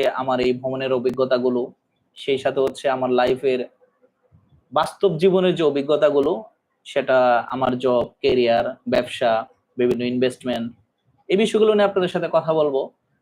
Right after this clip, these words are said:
কথা বলার কারণ হচ্ছে আমি যেটা ফিল করি,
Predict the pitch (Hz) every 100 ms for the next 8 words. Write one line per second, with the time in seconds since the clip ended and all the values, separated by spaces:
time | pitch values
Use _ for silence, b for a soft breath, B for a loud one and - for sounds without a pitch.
0 | - 165 175 175 185 180 196 208 202 -
1 | 202 151 247 - 139 151 160 165 170 180
2 | 180 190 139